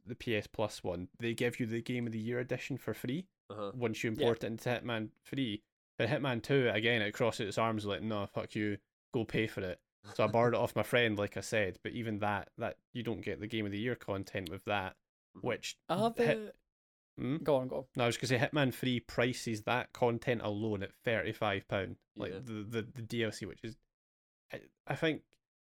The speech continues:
Speaker 1: especially now that they're distributing their own game and they've got, you know, they don't really have anyone to answer to, they could have, it would have been bold and maybe they would, I don't know if it would have been profitable, but if, I know they've already sold well,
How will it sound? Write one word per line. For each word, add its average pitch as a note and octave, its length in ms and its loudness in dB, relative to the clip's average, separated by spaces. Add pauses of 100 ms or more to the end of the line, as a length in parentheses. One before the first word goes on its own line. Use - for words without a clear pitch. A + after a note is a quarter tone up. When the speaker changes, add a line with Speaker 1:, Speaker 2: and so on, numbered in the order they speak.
(120)
Speaker 1:
especially D3 440 0
now B2+ 100 6
that F2 120 -2
they're G#2 120 2
distributing G#2+ 540 -4
their G#2 120 -2
own G2+ 140 -2
game F#2+ 300 -6 (240)
and G#2+ 120 -8
they've - 120 -10
got, A#2 260 -4
you A2 100 -2
know, G2 100 -2
they F#2+ 100 -6
don't G2 120 -4
really G#2 100 0
have A2 140 -4
anyone G2+ 400 -2
to - 120 -8
answer G2 300 -6
to, G2 140 -8
they A2 180 -2
could B2+ 220 -4
have, G#2+ 200 0 (760)
it C3 80 0
would C3+ 80 2
have C#3+ 60 2
been C3 140 4
bold A2+ 400 2
and A2 160 -2
maybe A2+ 180 0
they A2 60 -2
would, G#2+ 180 -2 (120)
I A2+ 80 -8
don't A#2 140 -2
know G#2+ 100 0
if - 220 -8
it A2+ 100 -4
would A2 100 -4
have A2 120 -6
been G#2+ 140 -8
profitable, G#2 440 0
but F#2 160 -4
if, A2 80 -4 (600)
I - 40 -4
know C3+ 140 2
they've A2+ 120 0
already G#2+ 200 2
sold G2 300 -4
well, F#2 260 -4